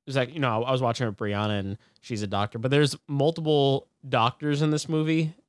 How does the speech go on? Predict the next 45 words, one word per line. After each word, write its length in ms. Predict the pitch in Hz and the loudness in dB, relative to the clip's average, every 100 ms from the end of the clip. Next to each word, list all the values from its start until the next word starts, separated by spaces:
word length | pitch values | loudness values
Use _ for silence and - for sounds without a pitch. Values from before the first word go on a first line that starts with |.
| _ | _
Granted, 280 | 151 135 120 | 0 2 2
that 140 | 120 - | 0 0
person 320 | 131 - 123 | -4 -2 -2
at 180 | 110 123 | -2 0
that 220 | 110 - | -2 -2
clinic 360 | 123 110 113 | -4 -2 -2
was 200 | 127 117 | 0 -2
a 60 | 101 | -2
priest, 460 | - 104 117 - 147 | -6 -4 -4 -4 -4
I 60 | |
think, 320 | 135 151 143 | -2 -2 -2
or 140 | 135 113 | -4 -6
a 60 | |
pastor. 560 | 104 117 113 - 156 151 _ _ _ _ - | -4 -2 -2 -2 -2 -2 _ _ _ _ -2
But, 180 | 131 117 | 0 2
uh, 360 | 110 104 98 113 _ - | 2 2 0 -2 _ -2
there 60 | |
was, 100 | 156 | 0
like, 100 | 170 | 0
another 220 | 131 135 127 | 0 0 2
doctor, 380 | 107 110 - | 2 0 -2
and, 180 | 110 101 | -4 -4
and 360 | 101 147 113 98 _ _ _ _ _ _ _ - | -4 -2 -2 -6 _ _ _ _ _ _ _ -4
there 100 | 143 | -2
were 40 | |
some 200 | 151 165 | 2 2
<laughs> 20 | 151 | 2
people 240 | 131 180 | 0 2
that 100 | 156 | 2
I'm 140 | 135 | 2
just, 200 | 127 123 - - - | 0 -6 -8 -18 -12
she 120 | - | -4
was 140 | 135 117 | -2 -2
like, 180 | 98 _ _ _ | -4 _ _ _
"This 120 | - - | -16 -6
person 320 | 147 143 123 | -4 -2 -2
must 260 | 110 113 | -2 -2
have 40 | 123 | -2
gotten 220 | 104 95 | -4 -4
fired. 320 | - 107 98 | -4 -2 -2
They 100 | 101 | -4
just, 220 | 107 110 | -6 -4
like, 200 | 113 101 - | -4 -6 -4
broke, 280 | 120 107 113 | -2 -2 -2
like, 260 | 98 92 | -6 -6